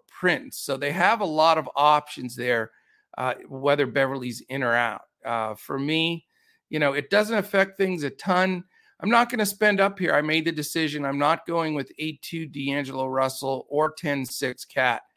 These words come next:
I just, this reeks of a blowout to me, and I'm not losing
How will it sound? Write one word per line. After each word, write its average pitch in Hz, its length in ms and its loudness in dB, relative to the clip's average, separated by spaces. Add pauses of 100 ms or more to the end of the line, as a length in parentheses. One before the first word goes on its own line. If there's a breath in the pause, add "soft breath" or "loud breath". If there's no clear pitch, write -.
(240)
I 151 140 -2
just, 143 320 -6 (680)
this 190 240 2
reeks 147 560 -4
of 143 200 -8
a 139 60 -4
blowout 123 560 2
to 135 80 -10
me, 120 340 -6
and 120 140 -4
I'm 143 200 2
not 139 280 0
losing 127 420 -6